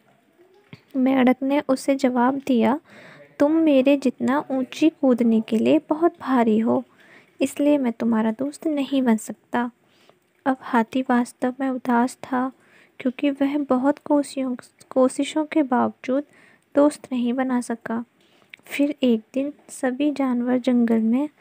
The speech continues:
इधर-उधर भाग रहे थे। ये देखकर हाथी ने दौड़ रहे एक भालू से पूछा कि इन सब के पीछे क्या कारण है।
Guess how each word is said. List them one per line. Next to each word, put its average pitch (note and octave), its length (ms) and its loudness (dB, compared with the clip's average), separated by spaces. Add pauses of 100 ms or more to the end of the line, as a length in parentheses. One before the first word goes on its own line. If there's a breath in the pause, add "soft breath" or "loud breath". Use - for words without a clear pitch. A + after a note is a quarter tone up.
(360 soft breath)
इधर-उधर B3+ 540 2
भाग B3 360 -2
रहे A3 260 0 (140)
थे। B3+ 180 -2 (540 soft breath)
ये C4 260 4
देखकर C4+ 640 2 (360 soft breath)
हाथी A#3+ 520 -2
ने D4 160 0
दौड़ C4+ 360 0
रहे C4 320 0
एक C4+ 220 -4 (100)
भालू A#3+ 320 -2
से D4+ 160 -2
पूछा B3 640 -4 (460 soft breath)
कि C#4 200 -4 (540)
इन C#4 220 -4
सब C#4 200 -4 (120)
के C#4+ 100 0
पीछे C#4 440 -4
क्या - 280 2
कारण A3+ 460 -4
है। A3+ 240 -2